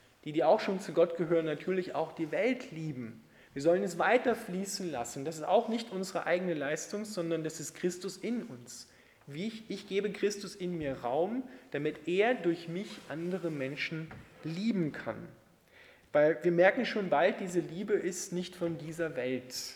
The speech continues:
Ein praktisches Beispiel dazu, wo diese Liebe sich immer wieder auch ereignet, ist, wenn wir anderen Menschen vergeben. Das ist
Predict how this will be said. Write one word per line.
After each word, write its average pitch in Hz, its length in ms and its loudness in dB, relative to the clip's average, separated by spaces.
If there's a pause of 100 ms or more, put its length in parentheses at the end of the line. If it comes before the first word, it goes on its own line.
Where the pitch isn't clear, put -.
(920)
Ein 156 120 2
praktisches 190 580 6
Beispiel 175 380 6
dazu, 202 320 0
wo 185 80 6
diese 175 260 2
Liebe 196 320 -2
sich 185 220 -8
immer 180 240 0
wieder 165 240 2
auch 156 140 0
ereignet, 147 520 -2
ist, - 300 -6
wenn 156 260 -4
wir 175 260 0
anderen 156 460 -2
Menschen 143 380 -8
vergeben. 151 640 -10 (1300)
Das 139 220 -2
ist - 400 -8